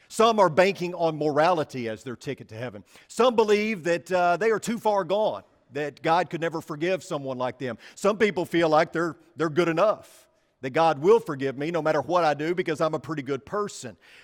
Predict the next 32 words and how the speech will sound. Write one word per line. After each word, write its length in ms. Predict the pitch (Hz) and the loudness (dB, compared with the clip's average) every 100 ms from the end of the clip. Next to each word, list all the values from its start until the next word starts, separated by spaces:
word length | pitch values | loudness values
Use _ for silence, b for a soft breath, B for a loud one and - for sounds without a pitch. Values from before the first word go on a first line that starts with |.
| B | B
When 160 | 185 | -4
you 80 | 185 | -2
boil 380 | 151 196 247 269 | 2 6 6 8
it 100 | 254 | 6
all 260 | 214 202 185 | 6 4 0
down, 540 | 170 170 139 123 147 b b | -2 -2 0 -2 -4 b b
here 220 | 208 247 | -4 -2
is 220 | 240 220 | 0 2
a 100 | 196 | 0
truth 580 | 170 - 214 190 156 160 | -2 -6 -2 0 -2 -4
that 120 | 165 | -10
cannot 440 | - 208 226 220 175 | -6 -4 2 2 2
be 120 | 196 | -2
denied. 640 | 170 170 175 139 107 110 B B | -2 0 0 0 -4 -10 B B
There 300 | 143 208 208 | 0 2 2
are 440 | 180 170 160 147 - - | 4 6 6 2 -4 -10
the 120 | 120 | -10
saints 800 | - - 196 262 - - - - _ _ _ _ _ - | -8 0 0 0 -6 -16 -18 -20 _ _ _ _ _ -16
and 100 | 110 | -4
there 180 | 170 | 0
are 120 | 175 156 | 2 0
the 140 | 143 | -2
ain'ts. 480 | 139 107 - - - _ _ _ _ _ _ _ _ _ _ _ _ | -4 -6 -16 -20 -20 _ _ _ _ _ _ _ _ _ _ _ _
And 100 | 113 | -8
there's 160 | 143 139 | -6 -2
really 400 | 190 180 147 127 _ - | 0 2 0 -4 _ -6
only 220 | 180 160 | -4 -4
two 180 | 147 175 | -6 -6
categories. 760 | 151 127 92 92 _ _ - _ _ _ _ _ _ _ _ _ _ _ _ | 0 0 -2 -16 _ _ -20 _ _ _ _ _ _ _ _ _ _ _ _
And 140 | 107 117 | -20 0
everyone 560 | 170 196 156 123 131 | 0 2 -2 -4 -6
fits 540 | 131 165 165 - - | -6 -6 -6 -8 -20